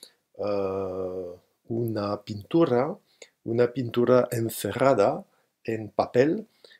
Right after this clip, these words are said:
pero se nota que el papel empieza a romperse y seguro que es una manera de decir que la, la presión de la dictadura está cambiando.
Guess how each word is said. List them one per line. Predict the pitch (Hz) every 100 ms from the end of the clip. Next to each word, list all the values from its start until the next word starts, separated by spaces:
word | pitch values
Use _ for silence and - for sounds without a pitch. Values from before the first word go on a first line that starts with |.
| _
pero | 117 147 170
se | - - 147
nota | 131 131 127 156 175
que | 131
el | 117
papel | 117 110 151 156 170
empieza | 117 110 170 165 147 147
a | -
romperse | 117 110 110 135 139 - 113 127 175 _ _ _ _ _
y | - 139 165 185 165 127 -
seguro | 139 127 175 180
que | 139
es | 135
una | 135
manera | 127 127 135
de | 120
decir | 107 - 165 175 170
que | 143 143 160 165 _ _ -
la, | - 113 107 107 104 104 104 _ _ _ -
la | - -
presión | - 123 - 196 160 104 - _ _ _ -
de | 117 117
la | 107 101
dictadura | 101 - 98 87 110 127 151 175 - - _ _
está | 113 - 160
cambiando. | 131 107 95 90 82 -